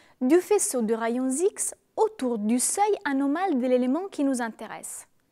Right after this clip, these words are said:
Ici, par exemple, nous cherchons du zinc. Le spectre que vous voyez ici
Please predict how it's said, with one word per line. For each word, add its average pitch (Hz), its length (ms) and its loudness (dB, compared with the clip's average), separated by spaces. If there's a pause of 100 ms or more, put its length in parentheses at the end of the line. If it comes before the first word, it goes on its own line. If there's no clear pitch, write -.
(500)
Ici, 269 280 2 (200)
par 220 100 -12
exemple, 262 540 -6
nous 339 100 -2
cherchons 359 440 -6
du 247 120 0
zinc. 156 400 -10 (1300)
Le 247 100 2
spectre 403 480 -2
que 277 160 -2
vous 359 260 4
voyez 233 460 2
ici - 320 0